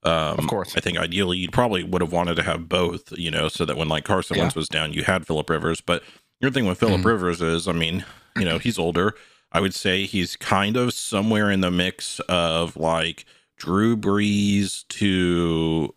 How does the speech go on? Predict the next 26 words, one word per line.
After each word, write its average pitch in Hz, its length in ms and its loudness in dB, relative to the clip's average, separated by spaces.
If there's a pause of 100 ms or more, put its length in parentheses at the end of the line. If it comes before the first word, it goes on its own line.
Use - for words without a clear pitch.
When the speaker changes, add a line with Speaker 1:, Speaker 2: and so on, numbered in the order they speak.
(120)
Speaker 1:
Ben 95 260 0
Speaker 2:
Big 87 80 0
Ben. - 0 -
Speaker 1:
Roethlisberger 101 720 2
type. 110 400 0
Speaker 2:
Yeah. 92 140 2
Speaker 1:
Yeah. 90 320 2
So - 180 0
it's 90 140 -2
just, - 240 -2
it's 117 160 -2
kind 127 100 2
of 127 60 2
one 117 100 2
of 95 60 0
those - 20 -12
things. 104 220 -2
It's - 120 -6
like, 90 280 0 (640)
what 110 220 4
would 120 100 2
his 95 260 0
strength 127 560 0
have 101 180 2
been 104 280 2
like? 98 720 0